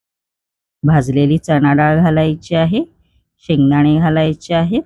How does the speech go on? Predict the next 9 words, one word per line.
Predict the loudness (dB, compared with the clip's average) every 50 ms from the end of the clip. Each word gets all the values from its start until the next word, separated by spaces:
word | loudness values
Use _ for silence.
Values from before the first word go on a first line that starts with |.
| _ _ _ _ _ _ _ _ _ _ _ _ _ _ _ _ _ _ -20 -20 -20 -20 -20 _ -4
त्यानंतर | 0 0 2 2 2 0 0 -2 -4 -4 -6 -10 _ -2
मनुका | 0 2 2 2 0 0 0 0 2
घालायचा | 2 2 2 0 0 0 -2 -4 -6 -6 -2 -2
आहे | 0 0 0 0 -2 -2 -4 -6 _ _ _ _ _ _ _ _ _ _ _ _ _ _ _ _ _ _ _ _ _ _ _ _ _ _ _ _ _ _ _ _ _ _ _ _ _ _ _ _ _ _ _ _ _ _ _ _ _ _ _ _ _ _ _ _ _ -4
व | -4 -4
चवीनुसार | -2 -2 -2 0 2 2 2 2 0 0 -2 -4 -4 -4 -4 -6 -14 _ _ _
मीठ | 0 0 2 2 2
घालायचं | 2 2 2 2 2 2 0 -2 -4 -6 -6 -4 -4
आहे. | -2 -2 0 -2 -2